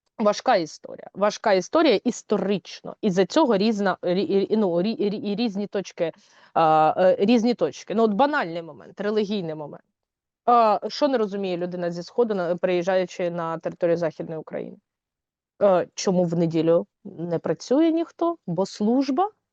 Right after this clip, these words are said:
Ну, типу, от знаєте, от це таке питання. Служба, церква,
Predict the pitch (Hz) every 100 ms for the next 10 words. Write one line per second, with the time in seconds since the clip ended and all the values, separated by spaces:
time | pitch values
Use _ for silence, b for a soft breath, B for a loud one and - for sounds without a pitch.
0 | _ _ 240 240 214 185 156 135 180 175
1 | 202 370 302 170 - 180 160 180 - 165
2 | 170 - 151 - - - 185 285 320 427
3 | 440 - - 175 330 381 - 311